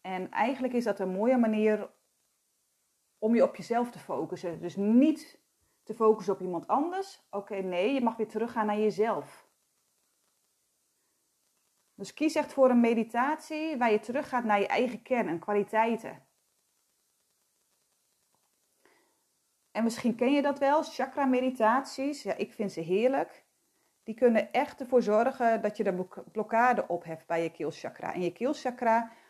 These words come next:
mag je soms ook gewoon, als je gaat zitten en je gaat de kleur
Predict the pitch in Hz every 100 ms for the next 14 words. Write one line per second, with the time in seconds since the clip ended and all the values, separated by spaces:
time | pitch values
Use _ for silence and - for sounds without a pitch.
0 | - 220 254 240 220 247 254 254 247 247
1 | 226 214 - 180 - 311 294 285 - -
2 | _ _ 208 202 196 - 202 202 - 190
3 | - 220 214 202 196